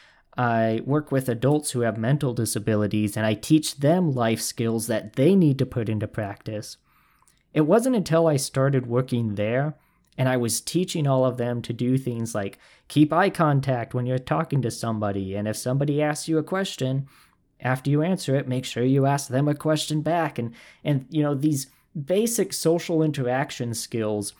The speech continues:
that I'd known my whole life, but that I'd just forgotten about. And it wasn't until then that I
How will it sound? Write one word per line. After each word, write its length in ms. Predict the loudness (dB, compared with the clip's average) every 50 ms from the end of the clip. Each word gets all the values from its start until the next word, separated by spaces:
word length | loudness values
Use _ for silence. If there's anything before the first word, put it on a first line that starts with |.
| _ _ -2
that 120 | 0 2 2
I'd 320 | 4 2 2 0 0 0
known 360 | 2 4 4 4 4 4 2
my 180 | 2 2 0 -2
whole 320 | -2 2 2 4 4 4
life, 560 | 4 4 4 4 2 0 -2 -4 -8 -16 -20 _ _ _ _ _ _ _ _ _ _ _ _ _ _ _ _ _
but 120 | -6 -4 0
that 160 | 2 2 4
I'd 120 | 4 2
just 300 | 2 2 0 0 -2 -4
forgotten 580 | -4 -4 -2 0 2 2 2 2 0 -2 -2 -2
about. 480 | -2 -4 -4 -4 -4 -4 -6 -8 -12 _ _ _ _ _ _ -2
And 80 | -2
it 100 | -2 0
wasn't 320 | 0 0 -2 0 0 0 0
until 380 | 0 -2 -2 -2 0 0 0
then 240 | 2 2 2 4 4
that 140 | 2 2 0
I 140 | -2 -2